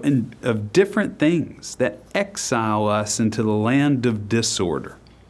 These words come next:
And if we're not careful, our brokenness can easily slip into anger, which can slip into hate.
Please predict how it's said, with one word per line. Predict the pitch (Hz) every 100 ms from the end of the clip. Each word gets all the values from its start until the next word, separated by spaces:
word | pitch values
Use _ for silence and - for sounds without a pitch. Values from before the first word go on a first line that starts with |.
| - - - -
And | 123
if | 131
we're | 165
not | 190 180 -
careful, | - 110 104 - - - - - - -
our | 110
brokenness | 104 123 139 135 104 92 - -
can | 98 - -
easily | 135 135 139 123 113 107
slip | 104 - 120 110 110
into | 98 - -
anger, | - 113 101 - - - - - - - -
which | 95
can | - 92
slip | - 104 90
into | 90 82
hate. | - - 85 - - -